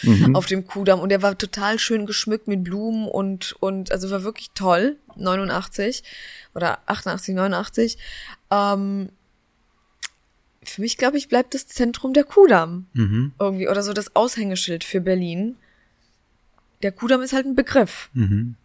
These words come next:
Speaker 1: klar.
Speaker 2: für jeden.
Speaker 1: Total. Wann
Speaker 2: Und
Speaker 1: hast du mal die, die Filme gesehen? Kudamm, was ist das, vierundfünfzig?
Speaker 2: Vierundsechzig, ja, genau.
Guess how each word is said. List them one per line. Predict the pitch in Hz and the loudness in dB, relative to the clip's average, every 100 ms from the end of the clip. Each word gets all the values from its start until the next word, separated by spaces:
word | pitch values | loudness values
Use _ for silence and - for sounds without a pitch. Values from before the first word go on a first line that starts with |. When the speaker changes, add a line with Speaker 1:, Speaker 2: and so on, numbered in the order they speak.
| - | -2
Speaker 1:
klar. | 117 135 | 2 2
Speaker 2:
für | 139 | 2
jeden. | 202 175 165 160 170 - _ - | 0 0 -4 -8 -12 -16 _ -12
Speaker 1:
Total. | 117 - 117 127 - _ _ _ _ _ - | -6 0 2 2 -4 _ _ _ _ _ 0
Wann | 117 | 4
Speaker 2:
Und | 113 | 4
Speaker 1:
hast | 123 - | 4 2
du | 113 | 4
mal | 113 110 | 4 4
die, | 110 107 | 2 0
die | 104 | 0
Filme | 117 120 139 | 4 4 4
gesehen? | 127 123 135 131 | 2 2 0 -2
Kudamm, | 127 135 123 120 120 113 | -2 0 2 4 2 0
was | |
ist | 117 117 | -4 -6
das, | 113 | -6
vierundfünfzig? | - 131 127 127 123 123 127 | 0 2 2 2 -2 -2 0
Speaker 2:
Vierundsechzig, | 214 208 196 202 - | 2 2 0 0 0
ja, | 190 185 | -2 -2
genau. | 190 175 165 175 | -4 -6 -6 -8